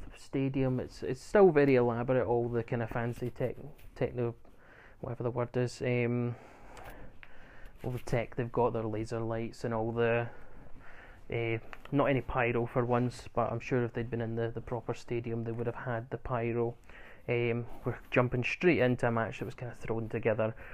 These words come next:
on the Friday before it, the, um, W W E Women's Tag Team title matches. Now, this put, uh, the Kabuki Warriors versus Alexa Bl-, Bliss and Nikki Cross.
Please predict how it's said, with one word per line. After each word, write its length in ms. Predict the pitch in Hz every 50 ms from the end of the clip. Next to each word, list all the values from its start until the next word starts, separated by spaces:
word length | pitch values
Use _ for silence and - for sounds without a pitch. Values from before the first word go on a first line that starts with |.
| - - -
on 160 | - 120 120 120
the 80 | 117
Friday 400 | - - 123 120 117 117 113 117
before 440 | - 117 113 - - - 120 123 123
it, 160 | 117 110 -
the, 340 | - 123 120 110 113 113 113 117 135
um, 460 | 135 123 120 120 110 110 113 117 117
W 200 | - 120 113 117
W 180 | 113 110 113 113
E 40 | 113
Women's 360 | 120 117 110 110 113 - -
Tag 420 | - - 117 - 120 113 - - -
Team 240 | - - 120 117 -
title 320 | - - 131 123 110 131 131
matches. 520 | 131 135 131 117 - - - 123 117 131
Now, 320 | 127 123 120 120 123 120 123 - - - - - - - - -
this 220 | - 135 - - -
put, 320 | - - - 143 120 - - - -
uh, 220 | 127 123 117 113
the 100 | 120 -
Kabuki 420 | - - 117 - 120 - - - 120
Warriors 460 | 117 113 113 110 113 113 110 113 117
versus 340 | 117 113 110 107 - - 117
Alexa 420 | 110 107 113 113 - - - 120
Bl-, 280 | 113 - 120 117 110 113
Bliss 440 | 131 135 120 120 117 113 - - -
and 200 | - 123 120 120
Nikki 260 | 120 110 - - 120 - -
Cross. 540 | - - 131 127 131 123 - - - -